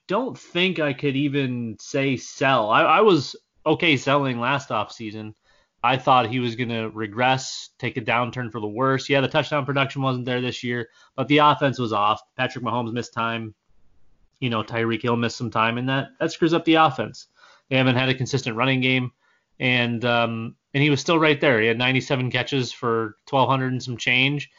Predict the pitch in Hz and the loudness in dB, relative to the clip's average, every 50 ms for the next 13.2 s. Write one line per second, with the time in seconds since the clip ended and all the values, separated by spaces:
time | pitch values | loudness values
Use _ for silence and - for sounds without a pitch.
0 | _ _ _ _ _ _ - 123 - 143 139 135 131 131 147 135 120 - - - | _ _ _ _ _ _ -8 -4 2 2 4 4 4 2 0 0 0 -2 -6 -6
1 | 98 98 98 - - - 143 131 117 - 135 123 120 113 120 110 - 131 - 131 | -6 -6 -8 -12 -8 -4 -2 -2 -2 -2 -2 -2 -2 -4 -6 -8 -8 -4 -2 -2
2 | 127 - - - 131 117 110 113 107 113 127 131 135 - 123 - 120 120 120 110 | -2 0 -2 -2 -2 -2 0 0 0 0 0 -2 -4 -6 -4 -2 -2 0 -2 -2
3 | - - 120 117 117 117 113 113 113 - - 117 117 131 - - 127 123 123 131 | -4 -4 -4 -4 -4 -2 -2 -4 -4 -4 -4 -2 -2 -2 -2 -4 -4 -2 -2 0
4 | 139 131 123 123 - - 131 120 117 - 127 117 120 110 104 113 120 127 123 120 | -2 -2 -4 -8 -4 -2 -2 -2 -2 -2 -6 -6 -4 -4 -2 -2 -2 -2 -2 -2
5 | 123 113 110 113 107 - - 120 117 117 113 113 107 110 - 127 104 - _ - | -2 -2 -2 -2 -4 -4 -2 0 0 2 0 -2 -4 -6 -8 -10 -10 -8 _ 0
6 | 127 123 135 135 120 123 120 117 113 110 107 - _ _ _ - 123 120 110 123 | 0 2 2 0 0 0 0 0 0 -2 -2 -6 _ _ _ -8 -6 -2 0 0
7 | 120 120 117 107 - - - - 127 131 131 127 120 117 117 117 - _ _ _ | 0 0 -2 -4 -6 -10 -6 -2 2 4 4 6 6 4 2 0 -4 _ _ _
8 | _ _ _ _ _ _ _ _ 127 123 123 123 123 123 123 123 127 - - - | _ _ _ _ _ _ _ _ 0 2 2 2 2 2 0 -2 -6 -6 -4 0
9 | 139 151 139 135 160 160 156 - - _ - 143 135 147 185 208 208 196 196 185 | 2 4 4 4 4 2 2 -2 -4 _ 2 2 4 4 4 4 6 6 4 4
10 | 160 - - 131 131 131 127 131 131 120 131 139 139 131 139 135 147 175 165 139 | 2 2 0 0 2 4 4 4 2 2 0 0 0 0 0 2 4 2 2 2
11 | - - 156 151 160 156 147 143 131 120 123 123 123 120 113 117 120 117 117 113 | 0 0 2 2 2 2 2 2 0 2 2 0 0 0 0 0 0 0 0 -2
12 | - 117 107 110 123 147 165 165 165 156 156 160 160 160 156 135 139 143 143 143 | -6 -10 -6 -2 2 4 4 6 6 4 4 4 4 4 2 2 2 2 2 2
13 | 143 135 131 | 0 -2 -6